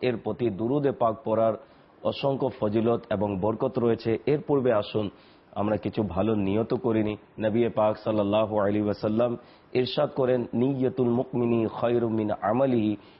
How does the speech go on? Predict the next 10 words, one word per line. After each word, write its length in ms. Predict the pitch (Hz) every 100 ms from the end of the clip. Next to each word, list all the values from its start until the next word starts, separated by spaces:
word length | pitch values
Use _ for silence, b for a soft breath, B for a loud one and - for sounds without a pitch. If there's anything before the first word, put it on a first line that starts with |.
| -
মুমিনের 540 | 107 120 135 160 165 143
নিয়ত 300 | 127 127 127
তার 160 | 113 107
আমল 360 | 107 110 120
চেয়ে 300 | 101 110 143 - - -
উত্তম। 400 | 107 - 110 92 - - - _ _ _ _ _ -
যত 380 | 107 143 180 180 170 - 95
ভালো 320 | 98 135 151
নিয়ত 500 | 135 135 165 190 -
হবে, 320 | 151 139 143